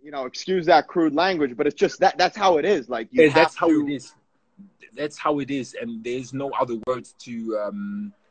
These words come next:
Speaker 2: to try to make it like, like a bit rose. No, that's how it is. Like, just, if you, if you,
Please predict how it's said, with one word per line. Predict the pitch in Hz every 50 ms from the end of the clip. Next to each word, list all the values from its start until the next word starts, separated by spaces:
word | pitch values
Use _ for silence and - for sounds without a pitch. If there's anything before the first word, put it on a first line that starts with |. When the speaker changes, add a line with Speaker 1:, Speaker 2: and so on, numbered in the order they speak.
| _ _ _ -
Speaker 2:
to | -
try | 101 - - 147 127 131 127
to | - - 135
make | 131 120 123 127 123 113 _ _ -
it | 127 120 110 101 _ _ -
like, | 110 107 107 104 107 101 98 _ _ _ _ - _
like | - 110 104 104 -
a | 120
bit | - - 131 123 113 107
rose. | 107 98 107 120 123 127 120 113 107
No, | 120 127 135 139 135 127 113 101 90 92
that's | 113 135 139 -
how | - 135 127 123
it | 110 107 123
is. | 123 117 - - -
Like, | 127 113 107 107
just, | - 135 131 117 - - _ _ _ _ _ _ -
if | 120 123 - -
you, | 160 156 147 139 131
if | 139 135 - -
you, | 160 156 156 147